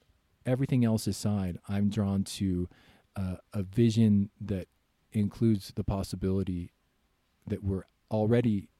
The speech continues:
in an amazing place in, in, in our life and in the evolution of our species, and that we can only continue to evolve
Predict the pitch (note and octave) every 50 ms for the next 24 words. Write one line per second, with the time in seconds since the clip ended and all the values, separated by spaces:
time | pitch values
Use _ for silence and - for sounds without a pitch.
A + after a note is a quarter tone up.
0 | _ _ _ _ _ _ _ _ _ - _ _ _ _ _ _ _ _ _ _
1 | _ _ _ _ _ _ _ _ _ _ _ _ _ - - G#2 G2 F#2+ F#2 F#2+
2 | G#2 G#2 G#2 F#2+ F#2 F2+ F2 - - F2 F2 E2+ F2 F#2 - - F2+ F2 E2+ E2+
3 | - _ _ - F2+ E2 E2 E2 E2 - _ _ _ _ _ _ _ - G2+ F#2
4 | F2 F2 F2 E2+ E2+ F2+ F#2 - - F2+ E2+ E2+ F2 F#2+ F2+ E2+ - - G2+ F#2
5 | G2+ G2 G2 F#2 - G2 F#2 E2+ D#2+ D2+ F2+ - - - F#2+ F#2 - - F2+ E2+
6 | E2+ E2+ - - - _ - - - - - - _ _ _ _ _ _ _ -
7 | A2 G#2 G#2 G#2 G2+ - A2 G#2 - - G#2 F#2+ F#2+ G2 G#2+ G#2+ G2+ G2+ - -
8 | G2 F#2 - G#2 F#2+ F#2+ G2 - - F#2+ F2+ F2 E2+ F2 E2+ E2 E2 E2 F#2 -